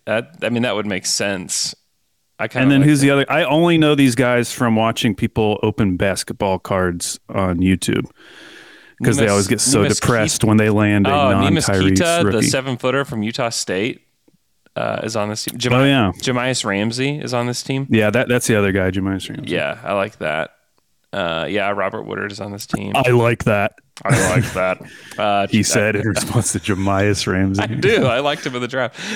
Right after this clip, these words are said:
Speaker 1: Um, Trayshawn Thurman. That's a name.
Speaker 2: Trayshawn. You were telling us that you learned that Trey Mans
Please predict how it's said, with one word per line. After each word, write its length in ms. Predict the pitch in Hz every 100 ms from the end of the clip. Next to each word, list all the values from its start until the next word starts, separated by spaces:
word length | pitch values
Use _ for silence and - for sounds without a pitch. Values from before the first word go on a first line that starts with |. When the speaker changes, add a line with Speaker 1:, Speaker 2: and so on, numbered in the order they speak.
| 202 170
Speaker 1:
Um, 460 | 147 139 135 117 107 - - - -
Trayshawn 640 | - 156 - 180 151 151
Thurman. 560 | 135 117 120 147 175 196 - _ _ _ _
That's 180 | 127 -
a 40 |
name. 380 | 117 107 117 139 _ - _ _ _
Speaker 2:
Trayshawn. 460 | - 139 - 90 87 -
You 120 | - 147
were 60 |
telling 280 | 185 180 160
us 160 | 156 151
that 100 | 143
you 180 | 131 131
learned 360 | 135 143 139 131
that 240 | 120 -
Trey 220 | - 131
Mans 640 | 123 127 147 123 107 98